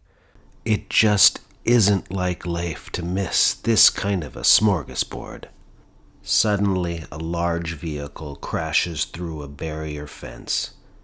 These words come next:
It's a bus. It's my vintage Greyhound. And not only is it fixed up,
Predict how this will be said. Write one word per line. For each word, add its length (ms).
It's 220
a 60
bus. 640
It's 220
my 460
vintage 640
Greyhound. 800
And 160
not 240
only 380
is 160
it 120
fixed 480
up, 340